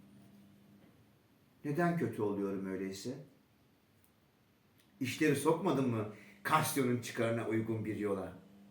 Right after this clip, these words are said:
Cehennemin dini imanı işte böyle en kara günahları işletecekleri zaman şeytanlar bunu önce sevap diye yutturmaya kalkarlar.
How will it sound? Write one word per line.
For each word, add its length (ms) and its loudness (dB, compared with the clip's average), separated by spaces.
Cehennemin 680 -4
dini 300 2
imanı 680 -4
işte 380 2
böyle 540 8
en 280 8
kara 220 6
günahları 540 4
işletecekleri 720 4
zaman 560 6
şeytanlar 720 2
bunu 140 4
önce 480 4
sevap 500 4
diye 100 0
yutturmaya 540 -6
kalkarlar. 680 -4